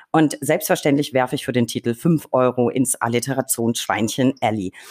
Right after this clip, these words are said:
Lieber Alex, ich freue mich riesig, dass du zugeschaltet bist und Zeit hast,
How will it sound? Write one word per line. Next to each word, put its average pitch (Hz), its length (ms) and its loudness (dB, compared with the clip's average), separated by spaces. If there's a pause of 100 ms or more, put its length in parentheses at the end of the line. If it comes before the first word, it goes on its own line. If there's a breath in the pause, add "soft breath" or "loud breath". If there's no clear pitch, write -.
(160 loud breath)
Lieber 220 300 2
Alex, 214 320 2
ich 196 120 -4
freue 196 180 2
mich 202 200 -2
riesig, 190 360 2
dass 151 180 0
du 156 100 -4
zugeschaltet 165 720 -2
bist 147 220 0
und 147 100 2
Zeit 127 320 0
hast, 127 300 -2